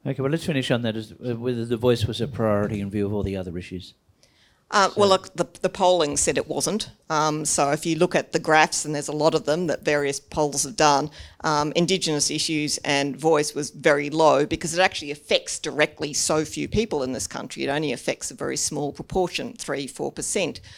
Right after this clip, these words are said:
Speaker 2: Um, so from that point of view, if you look at the, what the single most important issue was, it was keeping the cost of living down low. Um, now, it does raise an issue of whether, you know, government can do more than one thing at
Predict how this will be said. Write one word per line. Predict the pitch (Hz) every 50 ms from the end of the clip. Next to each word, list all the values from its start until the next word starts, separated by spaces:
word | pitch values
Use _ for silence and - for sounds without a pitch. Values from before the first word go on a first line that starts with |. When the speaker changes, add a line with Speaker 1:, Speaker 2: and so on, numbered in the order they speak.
| - - - - - -
Speaker 2:
Um, | - 165 160 151 151 151 151 151 156 -
so | - - - 175 156 151 151 156
from | 156 - 165
that | 175 185 - - -
point | 151 143 143
of | 139 127
view, | 151 147 147 147
if | 143 - 165
you | 160
look | 160 160 -
at | 160 - -
the, | 156
what | 156 151 - -
the | 151 160
single | - - 202 202 190 185 170
most | 156 147 151 151 -
important | 160 156 147 - 196 202 - - 151 131
issue | 147 147 - - 151 139 131 -
was, | 143 147 147 -
it | - -
was | 147 143 143 -
keeping | - - 170 151 - 156 143
the | 131
cost | - - 143 - - -
of | 139 -
living | 143 139 151 143
down | 135 139 131 131 135 139
low. | 143 151 143 131 127 131 - - - - - - - -
Um, | - 160 160 165 165 175 139
now, | 202 202 196
it | 202 214
does | 285 262 226 196 -
raise | 180 170 165 165 160 151
an | 151 151
issue | 165 - - 165 -
of | - 151 - -
whether, | 160 156 147 151 147 143
you | 147 143 131 151
know, | 139 127 131 147 151 - 220 - - 135 - 190 190 180
government | - 175 156 - 175 170 - -
can | - 180
do | 170 151 165 160
more | 165 165 160 156
than | 170 156 147
one | 143 139 156 147
thing | - - 156 151
at | 139 -